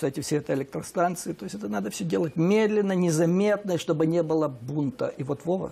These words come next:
он справляется блестяще. То есть горота на шее страны сжимается, прежде всего экономическая. Он отвлекает внимание через средства массовой информации своей, внимание народа на негодные объекты, обсуждает там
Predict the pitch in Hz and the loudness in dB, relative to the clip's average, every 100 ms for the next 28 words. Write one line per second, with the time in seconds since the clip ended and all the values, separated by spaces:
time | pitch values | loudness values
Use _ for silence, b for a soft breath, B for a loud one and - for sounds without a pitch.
0 | - 143 139 - 147 156 156 131 120 143 | -6 -6 -4 -2 0 0 0 -2 0 0
1 | 170 - - 156 127 139 - 156 117 123 | 0 -2 2 2 2 -4 -2 -2 0 2
2 | 175 196 202 156 147 131 143 - 160 143 | 2 4 2 0 -2 -4 -4 -2 -2 0
3 | 139 - 143 156 131 110 101 135 156 190 | -2 -4 -2 -2 -2 -4 -4 0 2 0
4 | 226 180 190 180 190 208 185 196 190 196 | -2 -6 -2 -2 0 0 0 2 0 0
5 | 208 - 220 - B 151 B B - 240 | -2 -8 -10 -12 B -16 B B 2 2
6 | 240 214 214 233 233 233 233 170 147 - | 2 -2 0 2 2 2 2 2 2 -4
7 | - 131 175 185 175 151 143 - 165 156 | -8 -4 0 2 2 2 0 2 0 2
8 | 175 165 - 156 175 - 165 160 160 151 | 2 0 0 0 0 0 -2 0 -2 0
9 | 147 - 143 165 147 143 B B B B | -2 -2 -4 0 0 0 B B B B
10 | 175 180 165 165 170 170 156 143 160 202 | 2 4 4 4 4 2 0 0 0 0
11 | 185 160 185 160 175 156 151 208 - - | 0 2 2 0 0 -2 -2 -4 -4 -6
12 | - 175 165 170 - - - | -6 -6 -6 -6 -8 -10 -14